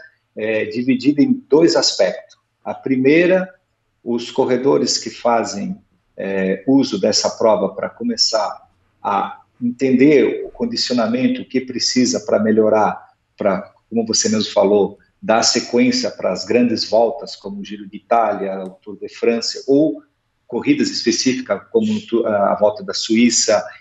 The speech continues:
e várias outras que, que tem no calendário. E, ao mesmo tempo,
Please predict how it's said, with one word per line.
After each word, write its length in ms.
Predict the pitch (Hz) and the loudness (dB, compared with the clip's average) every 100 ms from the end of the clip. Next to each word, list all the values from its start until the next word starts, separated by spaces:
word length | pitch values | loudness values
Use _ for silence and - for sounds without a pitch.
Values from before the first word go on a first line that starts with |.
| _ | _
e 120 | 104 | -2
várias 400 | 117 131 113 - | 2 4 2 2
outras 340 | 117 - - | -2 -2 -12
que, 120 | - - - _ | -14 -18 -20 _
que 220 | 101 - - | -20 -18 -12
tem 100 | 107 | -10
no 120 | 101 | -6
calendário. 680 | 107 104 131 120 135 156 175 - _ _ _ _ - - | -2 0 2 2 4 2 -2 -10 _ _ _ _ -20 -2
E, 280 | 139 180 143 | 0 2 2
ao 100 | 143 | 2
mesmo 380 | 139 147 151 143 | 2 0 -4 0
tempo, 600 | 135 135 135 160 160 | 0 0 -2 -4 -4